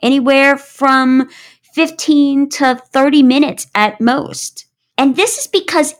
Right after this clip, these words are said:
even if you do have the gift of gab, you like to talk, you like to hear yourself talk,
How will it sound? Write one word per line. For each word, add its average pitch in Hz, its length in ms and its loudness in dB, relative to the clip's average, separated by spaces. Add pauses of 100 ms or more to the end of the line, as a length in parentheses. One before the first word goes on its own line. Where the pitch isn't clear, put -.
(120)
even 440 380 2
if 440 180 -4
you 294 180 4
do 285 380 2
have 208 480 -2
the 220 80 0
gift 214 560 -4
of 170 260 -2
gab, 185 600 -2
you 190 600 -4
like 185 500 -2
to 202 160 -4
talk, 247 520 -4
you 196 80 -2
like 180 220 -4
to 190 100 -12
hear 320 340 -2
yourself 285 600 -2
talk, 220 420 -2